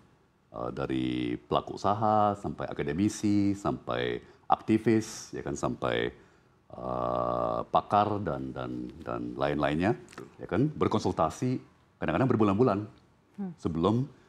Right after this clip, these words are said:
Speaker 1: merumuskan kebijakan atau keputusan, ya kan, sampai, apa namanya, eh, beliau memilih sebagai, eh, slogan Jakarta adalah Jakarta Kota Kolaborasi. Ya, jadi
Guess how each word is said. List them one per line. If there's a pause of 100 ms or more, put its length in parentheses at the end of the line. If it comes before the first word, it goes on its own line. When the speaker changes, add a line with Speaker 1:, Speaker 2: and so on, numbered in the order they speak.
(480)
Speaker 1:
merumuskan
kebijakan
atau
keputusan, (400)
ya
kan,
sampai, (400)
apa
namanya, (420)
eh,
beliau
memilih
sebagai, (720)
eh,
slogan
Jakarta (480)
adalah
Jakarta
Kota
Kolaborasi. (1160)
Ya,
jadi